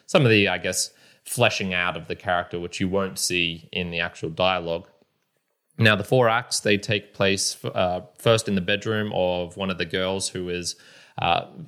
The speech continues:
uh, stricken with this fever, and, uh, we see how, okay, there's gonna be some accusations of witchcraft afoot. The second is in the house of John Proctor as the marshals come to, uh, collect his wife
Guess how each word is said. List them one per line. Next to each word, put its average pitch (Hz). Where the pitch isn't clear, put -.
uh, 104
stricken 113
with 98
this -
fever, 101
and, 87
uh, 85
we 92
see 95
how, 87
okay, 87
there's 90
gonna 90
be 87
some 90
accusations 92
of 82
witchcraft 98
afoot. 110
The 95
second 110
is 95
in 92
the 90
house 95
of 95
John 95
Proctor 95
as 87
the 85
marshals 92
come 90
to, 87
uh, -
collect -
his 85
wife 90